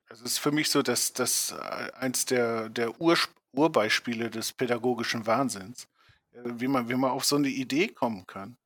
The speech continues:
Also es ist immer dieses gesunder Menschenverstand ist kein Argument, klar, aber trotzdem, wenn ich das, in dem Moment, wo ich das höre, weiß ich doch schon, dass es Quatsch ist, eigentlich, ja. Also ich, ich schreibe, ich schreibe ein Wort,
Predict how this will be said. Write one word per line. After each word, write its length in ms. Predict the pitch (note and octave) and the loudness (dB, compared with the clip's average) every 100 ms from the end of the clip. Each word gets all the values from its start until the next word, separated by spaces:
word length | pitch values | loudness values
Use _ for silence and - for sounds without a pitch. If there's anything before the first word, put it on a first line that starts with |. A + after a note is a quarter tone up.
| _ B2 | _ -12
Also 260 | A#2+ A#2+ A2+ | -8 -6 -6
es 360 | A#2 A2+ - | -6 -4 -4
ist 200 | C3 - | -2 -2
immer 220 | C3+ C#3+ | 2 2
dieses 520 | B2+ C3 C3+ B2+ - _ _ | 2 -2 0 0 -2 _ _
gesunder 380 | C3 B2+ C3+ C#3 | -4 0 4 4
Menschenverstand 760 | A#2+ C3+ - D3 C3 - C3+ C3 | 4 -2 -2 0 0 6 6 6
ist 120 | - | -2
kein 180 | - A#2 | -2 -2
Argument, 480 | A#2+ A#2 C3+ D3 - | -2 0 0 0 -4
klar, 320 | C3 B2+ A2 | 2 2 2
aber 500 | A#2 B2 A#2 A2+ A#2+ - | 0 2 2 -2 -8 -2
trotzdem, 360 | D3+ - C#3 | -2 0 0
wenn 100 | C3+ | 0
ich 100 | A#2+ | 0
das, 420 | B2 A#2+ - - A#2+ A#2 | -2 0 -2 -4 -10 -12
in 180 | C#3 D3 | -6 -2
dem 140 | C#3 D3 | 2 6
Moment, 360 | D3 D3 C#3+ | 8 6 6
wo 100 | C#3+ | 2
ich 100 | C3 | 0
das 320 | - A#2+ - - | 0 0 0 2
höre, 440 | F3+ G#3 B2+ E3+ _ _ _ _ - | 2 2 0 -2 _ _ _ _ -10
weiß 320 | A#2+ B2 F3+ | 2 4 6
ich 100 | F#3+ | 4
doch 140 | - C#3+ | 4 4
schon, 180 | D#3 D3 | 4 2
dass 160 | C#3 | 0
es 140 | - - | -2 -2
Quatsch 360 | E3 E3 - | 0 0 -2
ist, 240 | G#2+ - _ _ _ | -6 -16 _ _ _
eigentlich, 280 | G#2 G2 G#2 | -20 -16 -6
ja. 120 | B2 B2 | -4 -2
Also 200 | B2 B2 | -2 -4
ich, 280 | B2 - | -2 -4
ich 180 | - - | -2 4
schreibe, 420 | - A#2+ D3+ D#3 | 4 8 6 6
ich 120 | C#3 - | 2 2
schreibe 360 | B2 D3 E3 | 6 6 6
ein 240 | D3+ C#3 C3 | 4 4 6
Wort, 300 | C3+ D#3+ | 6 6